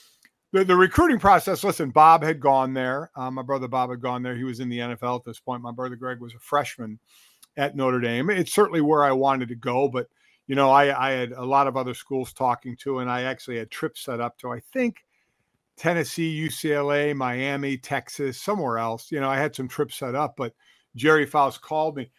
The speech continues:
Now, this is back in the day when you actually committed your senior year. Now kids are committing in the ninth grade. Uh, it was actually, you actually took your five trips after your senior year. So we would finish playing in November,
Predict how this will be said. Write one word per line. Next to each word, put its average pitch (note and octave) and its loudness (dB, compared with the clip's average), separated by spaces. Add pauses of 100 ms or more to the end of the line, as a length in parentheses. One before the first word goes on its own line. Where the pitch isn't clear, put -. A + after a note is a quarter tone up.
Now, E3+ 4
this C#4 -2
is A3+ -6
back F#3+ 4
in F3 -4
the D#3+ -4
day E3 0
when D3+ -4
you C#3+ -4
actually C#3+ -6
committed C#3+ -6
your A#2+ -8
senior C3 -8
year. A#2 -4
Now C#3+ -2
kids B2+ -10
are A2 -16
committing C#3 -12
in B2 -8
the A2+ -8
ninth A#2+ -2
grade. A2+ -4 (440)
Uh, C3 6 (100)
it D#3 2
was D#3+ 0
actually, F3 2 (160)
you E3 2
actually F3 0
took - -6
your D#3+ -8
five E3+ -4
trips - -10 (200)
after E3+ -4 (460)
your D#3+ -2
senior F3+ -6
year. E3 -2
So C3+ -8
we F#3 -4
would D#3 -2
finish E3+ -6
playing E3 -4
in C3+ -8
November, A#2+ -4